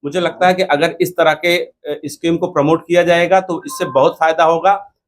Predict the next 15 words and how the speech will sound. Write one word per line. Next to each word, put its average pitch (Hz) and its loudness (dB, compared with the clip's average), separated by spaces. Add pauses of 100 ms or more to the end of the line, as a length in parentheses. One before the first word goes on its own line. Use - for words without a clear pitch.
(140)
मुझे 160 -6
विश्वास 170 -2
है 196 2
कि 190 -2
आज 160 2
आपने 170 0
जो 165 2
ये 160 2
ऑफिस 156 -2
खोला 151 2
है, 180 0
इसकी 165 -8
और 147 0
ब्रांच 143 0
बढ़ेगी, 151 0